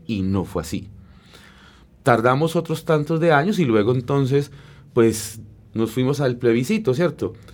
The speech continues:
Y los jóvenes creyeron que como las encuestas daban que el plebiscito ganaba ochenta a veinte, pues no había que ir a votar. Y el plebiscito, el no,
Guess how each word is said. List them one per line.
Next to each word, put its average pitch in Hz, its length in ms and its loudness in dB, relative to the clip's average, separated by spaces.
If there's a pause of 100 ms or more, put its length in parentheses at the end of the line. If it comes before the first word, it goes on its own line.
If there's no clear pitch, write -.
(380)
Y 143 120 2
los 110 160 4
jóvenes 147 420 2
creyeron 156 420 0
que 127 120 -6
como 117 180 -2
las 101 160 -2
encuestas 151 680 -2
daban 151 280 0
que 147 100 -4
el 123 80 -4
plebiscito 110 540 -2
ganaba 127 400 0
ochenta 131 500 -2
a 160 40 0
veinte, 131 440 -2 (200)
pues 110 140 -2
no 95 120 -2
había 90 160 -2
que 110 140 -2
ir 101 60 0
a 104 40 -2
votar. 175 380 0 (420)
Y 113 140 2
el 98 200 2
plebiscito, 101 720 -2
el 107 220 -2
no, 113 220 0